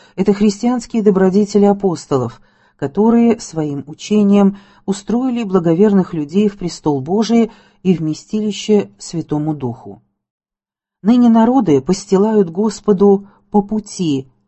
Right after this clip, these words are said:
одни — ризы своя, а другие — ветви древесные.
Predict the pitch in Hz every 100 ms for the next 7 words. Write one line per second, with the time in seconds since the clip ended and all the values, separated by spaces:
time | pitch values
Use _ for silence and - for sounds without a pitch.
0 | _ - 175 190 247 247 233 _ _ -
1 | 175 214 202 208 - 190 190 185 185 185
2 | - _ _ _ 147 135 131 185 220 226
3 | 208 _ _ 147 160 143 156 156 - 160
4 | 160 135 123 - 117 117